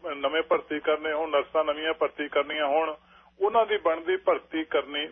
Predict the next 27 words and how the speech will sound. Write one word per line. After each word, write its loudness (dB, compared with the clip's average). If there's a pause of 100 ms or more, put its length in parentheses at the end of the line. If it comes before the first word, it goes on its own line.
(140)
ਬਣਦੀ -2
ਹੈ। -12 (460)
ਪਰ 4
ਹਕੀਕਤ 0
ਇਹ 2
ਹੈ 4
ਕਿ -2
ਤੁਹਾਡੇ, 2
ਤੁਸੀਂ -4
ਦੇਖਿਆ 2
ਹੋਣਾ 2
ਕਿ 0
ਜਿਹੜਾ 2
ਸਰੀ 0 (120)
ਅੱਜ 0
ਦੂਜੇ 0
ਨੰਬਰ -2
ਦਾ 4
ਵੱਡਾ 0
ਸਿਟੀ -4
ਹੈ, 6
ਵੈ-, -2
ਆਪਣਾ 0
ਬੀ -10
ਸੀ -4
ਦਾ, 4
ਵੈਨ-, -6